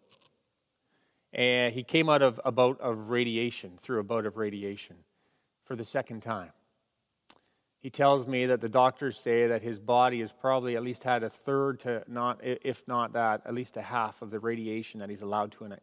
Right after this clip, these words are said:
in a lifetime. So as he's evaluating life and, and evaluating past and future and family and, and all that goes on and, and his relationship with God, I said, "Brent, like, how, how are you handling this? Like, what do you do?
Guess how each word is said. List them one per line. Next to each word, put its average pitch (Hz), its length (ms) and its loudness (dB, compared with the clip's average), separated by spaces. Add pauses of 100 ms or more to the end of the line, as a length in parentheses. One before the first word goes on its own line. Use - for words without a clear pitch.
in 113 100 -12
a 95 60 -12
lifetime. 95 640 -10 (2250)
So 180 200 6
as 175 200 10
he's 185 160 4
evaluating 170 680 10
life 175 400 8
and, 160 180 4
and 160 160 2
evaluating 170 600 8
past 180 440 6
and 143 100 -6
future 180 540 4
and 135 140 4
family 175 580 2
and, 120 160 0 (380)
and 143 120 4
all 160 160 12
that 170 140 6
goes 143 260 4
on 160 380 8
and, 139 160 0
and 151 160 0
his 135 140 -2
relationship 160 680 2
with 139 160 0
God, 156 540 8 (220)
I 147 60 -2
said, 135 300 -2
"Brent, 165 280 0
like, 135 140 -6
how, - 180 -8
how - 220 -10
are 214 40 -6
you 247 140 -4
handling 180 580 -2
this? 151 160 -2
Like, 156 160 -2
what 220 80 6
do 254 60 4
you 311 140 8
do? 240 640 0